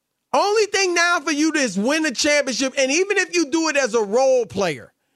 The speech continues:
and they, look, I know they're light years away from a championship, but I'm just saying,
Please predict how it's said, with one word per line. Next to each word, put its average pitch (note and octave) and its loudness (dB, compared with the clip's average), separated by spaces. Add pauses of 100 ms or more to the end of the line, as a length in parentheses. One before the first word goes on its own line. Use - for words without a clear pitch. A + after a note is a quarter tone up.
and D#4+ 2
they, F4 0
look, G#3 0
I D4 2
know G3+ -2
they're A3 0
light G3+ -2
years F#3+ -2
away F3+ 0
from E3+ -4
a D#3+ -2
championship, E3+ -4
but A3+ 0
I'm F4 0
just D4 -4
saying, G3+ -2